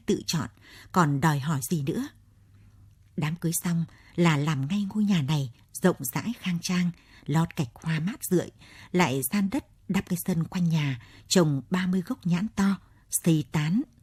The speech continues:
sau này có chỗ cho con chơi. Anh ấy về quê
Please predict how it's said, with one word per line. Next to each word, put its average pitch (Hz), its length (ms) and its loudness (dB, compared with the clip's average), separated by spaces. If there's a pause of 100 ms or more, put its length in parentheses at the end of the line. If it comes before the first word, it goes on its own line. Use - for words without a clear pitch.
(140)
sau 175 220 2
này 139 420 -2
có 202 120 -2
chỗ - 180 -4
cho 208 140 -6
con 180 200 -4
chơi. 180 240 -2 (1400)
Anh 180 120 4
ấy 196 80 2
về 151 200 0
quê 175 200 0